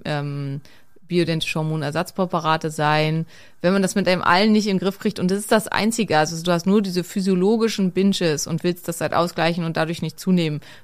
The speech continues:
würde ich halt immer sagen, okay, ähm, ich n-, nimm auch vielleicht den Binge an, weil es ja ein physiologischer Binge, der wirklich schwer zu bekämpfen ist,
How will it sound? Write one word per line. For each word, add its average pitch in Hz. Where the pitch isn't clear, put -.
würde 165
ich 165
halt 151
immer 156
sagen, 151
okay, 156
ähm, 151
ich -
n-, 165
nimm 185
auch 170
vielleicht 175
den 156
Binge 202
an, 226
weil 170
es -
ja 190
ein 180
physiologischer 202
Binge, 190
der 170
wirklich 185
schwer 175
zu 170
bekämpfen 190
ist, 208